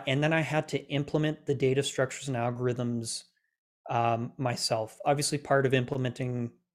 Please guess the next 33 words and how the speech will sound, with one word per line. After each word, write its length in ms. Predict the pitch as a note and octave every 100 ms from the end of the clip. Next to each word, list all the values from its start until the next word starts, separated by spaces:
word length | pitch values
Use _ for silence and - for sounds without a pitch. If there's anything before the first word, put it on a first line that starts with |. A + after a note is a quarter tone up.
| _
the 120 | C3
data 260 | B2+ C3 B2+
stru-, 260 | - C#3 -
or 100 | C3
the 320 | A#2 A2+ A#2 -
algorithms 540 | C#3+ C3+ C3+ A#2+ A#2+ -
comes 220 | B2 A#2+
from, 300 | - B2 A#2+ _ - - - - - - _ _ -
uh, 400 | A#2+ A#2 A2+ A2+ - _
actually 300 | - A#2+ B2
solving 320 | A2+ E3 E3+ D3+
the 80 |
problems. 420 | - A#2+ A#2 A#2+ -
But 400 | B2+ A#2+ - _
what 160 | D3 D3+
I'm 120 | D#3
talking 360 | D#3 D3+ D#3+ D3
about 260 | C3+ C3
is 240 | B2+ A#2 - _ -
creating 500 | - C#3 C#3+ E3+ F3+
a 60 |
project 640 | E3+ D#3 D3+ C#3+ D3+ D3 -
in 500 | C3+ C3 C3+ C#3 C3 - _ _ _ _ _ -
Android 260 | D3 D3
Studio 440 | C#3 D3+ D3 D3 C#3+
or 180 | C3+ B2
IntelliJ 480 | A#2+ C3+ C3 C#3
or 140 | C3 B2
whatever 380 | A#2 A#2+ C#3 C#3+
you're 160 | C#3+
doing, 460 | C#3 C3 B2 B2 A#2+ _ _ _ _ _ _
and, 460 | B2+ B2 B2 B2+ B2
uh, 380 | A#2+ A#2 A2+